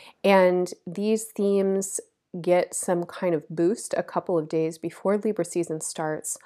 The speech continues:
on the full moon on September twentieth. This, so that is or was a Pisces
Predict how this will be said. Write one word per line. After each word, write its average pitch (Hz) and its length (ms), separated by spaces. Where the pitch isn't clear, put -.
on 202 120
the 180 60
full 170 280
moon 156 440
on 156 480
September 160 460
twentieth. 147 420
This, 160 220
so 151 440
that 185 340
is 165 380
or 160 180
was 156 400
a 160 60
Pisces 165 760